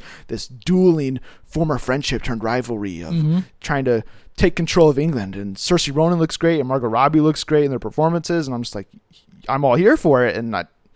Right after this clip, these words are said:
Speaker 1: totally surprised me. But, uh, yeah, I really like this trailer.
Speaker 2: Yeah, I mean, it,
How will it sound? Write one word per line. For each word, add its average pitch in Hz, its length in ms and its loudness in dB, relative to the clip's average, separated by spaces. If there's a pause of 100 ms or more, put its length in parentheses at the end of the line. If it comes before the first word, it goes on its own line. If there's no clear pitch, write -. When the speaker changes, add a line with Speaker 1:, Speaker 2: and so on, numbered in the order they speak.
(160)
Speaker 1:
totally 208 240 2
surprised - 400 -4
me. 117 220 -6
But, 117 640 0
uh, 107 420 0 (480)
yeah, 151 180 0 (160)
I 135 80 -2
really 175 200 0
like 151 160 -2
this - 120 -10
trailer. - 360 -6
Speaker 2:
Yeah, 220 320 -4
I 208 80 0
mean, 220 180 2
it, 196 480 -6